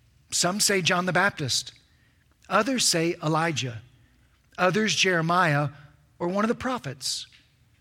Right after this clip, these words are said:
He said to them, 'But who do you say that I am?' Simon Peter replied,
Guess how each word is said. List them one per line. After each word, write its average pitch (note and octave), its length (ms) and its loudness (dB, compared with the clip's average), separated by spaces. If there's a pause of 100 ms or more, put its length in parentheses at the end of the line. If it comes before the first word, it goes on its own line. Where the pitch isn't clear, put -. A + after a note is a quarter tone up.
(480)
He D#3+ 80 -2
said F3+ 220 2
to F3+ 80 2
them, B2+ 380 -2 (760)
'But E3 140 0
who A3+ 320 0
do A3+ 80 -4
you F#3 260 -2
say D3 320 0
that C#3+ 140 -2
I C#3+ 100 0
am?' A#2 400 -4 (1200)
Simon D#3+ 320 -2
Peter D#3 200 0
replied, C3+ 600 -2